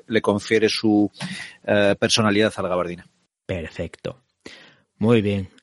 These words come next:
Speaker 2: Eh, Julio, tengo que felicitarte porque has resumido muy brevemente lo que es prácticamente el podcast de Historia de Emergencia. Además, mm, yo, vamos, tenía en la mente que lo he escuchado hace poco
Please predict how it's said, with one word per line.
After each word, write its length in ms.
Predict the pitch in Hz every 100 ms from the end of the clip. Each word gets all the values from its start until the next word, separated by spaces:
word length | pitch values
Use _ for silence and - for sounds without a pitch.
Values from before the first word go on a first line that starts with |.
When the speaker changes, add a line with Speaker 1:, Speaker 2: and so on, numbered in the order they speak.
| _ _ -
Speaker 2:
Eh, 460 | 110 98 98 98 98
Julio, 380 | - 139 147
tengo 220 | 110 120 131
que 100 | 156
felicitarte 640 | 120 107 110 123 127 156
porque 380 | - 104 - 107
has 80 | 117
resumido 560 | 131 123 98 90 92
muy 400 | - 113 110 127
brevemente 720 | 143 113 98 95 104 - 170 185
lo 180 | 120 98
que 140 | -
es 100 | 107
prácticamente 1200 | - 110 113 104 92 95 90 92 87 87 85 95 98
el 200 | 92 87
podcast 540 | - 104 - 151 160
de 80 | 90
Historia 260 | - 95 90
de 40 |
Emergencia. 420 | 87 - 107 147
Además, 400 | 135 98 123 - - - - - _
mm, 300 | 127 107 98 95 -
yo, 260 | 110 117 117
vamos, 220 | 123 101
tenía 240 | 98 101 117
en 40 |
la 80 | 113
mente 300 | 110 139 127
que 80 | 92
lo 40 |
he 20 |
escuchado 320 | - 98 90
hace 180 | 87 90
poco 300 | - 101 151